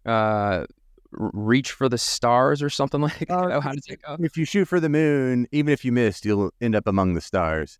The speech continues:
Speaker 1: Yeah, I mean
Speaker 2: Now you're gonna be floating through a vacuum void between planets, you, and you'll be
Speaker 1: <laughs>
Speaker 2: dead long before you get to the nearest star. Get outta here.
Speaker 1: Hey, at least you tried and, and you, and you dare to think big. You know, don't, don't pigeonhole yourself. Don't,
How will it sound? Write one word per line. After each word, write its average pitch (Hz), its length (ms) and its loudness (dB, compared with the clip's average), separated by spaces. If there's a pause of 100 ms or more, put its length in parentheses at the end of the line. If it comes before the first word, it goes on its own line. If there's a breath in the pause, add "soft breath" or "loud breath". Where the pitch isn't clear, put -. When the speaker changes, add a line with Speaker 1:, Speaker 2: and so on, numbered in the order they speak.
(100)
Speaker 1:
Yeah, 180 480 2
I 139 120 -2
mean 156 260 0
Speaker 2:
Now 175 180 2
you're 202 160 2
gonna 202 140 0
be 185 80 0
floating 202 640 0
through 220 260 2
a 185 60 0
vacuum 180 760 2
void 175 420 2
between 160 400 0
planets, 160 640 0
you, 135 180 0
and 123 140 0
you'll 143 120 0
be 147 180 -6
Speaker 1:
<laughs> - 60 -16
Speaker 2:
dead 160 180 2
long 131 200 0
before 131 220 -2
you 127 80 2
get 120 160 -4
to 123 80 -4
the 110 80 0
nearest 117 320 0
star. 143 420 0
Get 202 140 -4
outta 165 220 2
here. 85 260 -6 (260)
Speaker 1:
Hey, 135 260 0
at 120 180 0
least 139 420 -2
you 151 80 0
tried 120 540 2
and, 117 320 0
and 117 160 0
you, 113 80 2 (200)
and 113 160 0
you 110 80 2
dare 107 240 2
to 104 100 -2
think 101 320 -2
big. 85 260 0 (440 soft breath)
You 160 100 0
know, 165 240 2
don't, 185 460 2 (440)
don't 226 280 2
pigeonhole 151 440 0
yourself. 117 480 0
Don't, 170 480 0